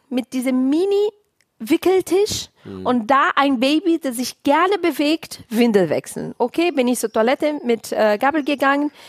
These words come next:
Speaker 1: wollte diese Windel wechseln und als ich ihn hinlege und fange an, ihn auszuziehen, sehe ich, dass er bis zum Nacken sich voll gekackt hatte.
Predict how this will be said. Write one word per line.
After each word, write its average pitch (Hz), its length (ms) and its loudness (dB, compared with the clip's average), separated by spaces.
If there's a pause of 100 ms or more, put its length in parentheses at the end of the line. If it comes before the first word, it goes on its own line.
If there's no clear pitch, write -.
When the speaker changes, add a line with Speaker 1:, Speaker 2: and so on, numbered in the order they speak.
(460)
Speaker 1:
wollte 240 260 4
diese 202 220 0
Windel 285 320 4
wechseln 277 440 2 (300)
und 226 120 2
als 226 160 4
ich 262 240 -2
ihn 240 160 2
hinlege 262 760 2
und 240 220 -2
fange 247 280 0
an, 226 100 0
ihn 220 180 -2
auszuziehen, 240 840 -2 (420)
sehe 214 240 2
ich, - 300 -4
dass 196 180 -2
er 214 400 0 (1040)
bis 269 420 2
zum 226 320 2
Nacken 208 480 0
sich 175 240 -4
voll 220 260 4
gekackt 185 560 -4
hatte. - 300 -8